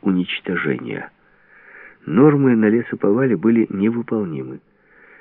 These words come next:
Женщины готовы были торговать своим телом, лишь бы спастись. Освобождение от работы по болезни давалось в пределах лимита, и этот лимит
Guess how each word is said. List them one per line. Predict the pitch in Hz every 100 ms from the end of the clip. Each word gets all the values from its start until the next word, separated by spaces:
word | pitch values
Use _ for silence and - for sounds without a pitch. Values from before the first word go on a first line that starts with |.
| _
Женщины | - 107 131 139 127 120
готовы | 101 117 117
были | 110 110
торговать | - 101 98 110 113
своим | - 104 98
телом, | - - 117 127 120
лишь | 110 104 101
бы | 101
спастись. | - 95 - - 80 - _ - - - -
Освобождение | - - - 90 92 104 113 113
от | -
работы | 101 101 110 110
по | 104
болезни | 98 95 113 113 120
давалось | 110 95 104 107
в | -
пределах | - 95 95 104 -
лимита, | 101 98 90 104 117
и | - 92
этот | 90 101 -
лимит | 92 92